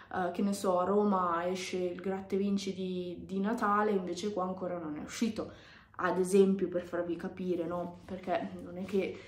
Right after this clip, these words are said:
escono sempre tutti così, mm, in un, <laughs> un paese all'altro,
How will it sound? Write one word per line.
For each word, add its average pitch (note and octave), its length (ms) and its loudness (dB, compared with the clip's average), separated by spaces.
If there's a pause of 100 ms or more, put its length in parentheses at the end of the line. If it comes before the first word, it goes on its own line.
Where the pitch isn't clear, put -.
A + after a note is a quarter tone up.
(140)
escono F3+ 440 -4
sempre F3+ 440 -4
tutti E3 920 -4 (560)
così, F#3 540 0
mm, D3+ 680 -6
in F#3+ 160 0
un, F#3 540 0
<laughs> - 40 -8
un G3 240 4
paese F3+ 320 0
all'altro, E3+ 600 -2